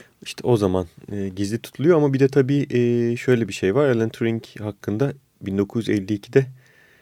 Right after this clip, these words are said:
e, bir, e, ahlaksızlık, e, davası açılıyor o zamanki Britanya kanunları gereği. Çünkü eşcinsel Alan Turing. Ve, e, bir tedaviye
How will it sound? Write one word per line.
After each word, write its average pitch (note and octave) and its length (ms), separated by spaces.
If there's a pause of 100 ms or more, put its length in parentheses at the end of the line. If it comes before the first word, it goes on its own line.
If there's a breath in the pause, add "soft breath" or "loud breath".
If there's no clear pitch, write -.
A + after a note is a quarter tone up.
(320 soft breath)
e, F#2 320
bir, - 400
e, F2+ 720 (180)
ahlaksızlık, G#2 920 (300)
e, F#2 60 (260)
davası E2+ 460
açılıyor E2+ 320
o E2+ 60
zamanki E2+ 400
Britanya E2+ 400
kanunları E2 640 (220)
gereği. A2 260
Çünkü G#2 260
eşcinsel G2 560 (220)
Alan D#2+ 220
Turing. C3 320 (1080 soft breath)
Ve, B2+ 420
e, G2+ 520
bir A2+ 40
tedaviye G#2+ 600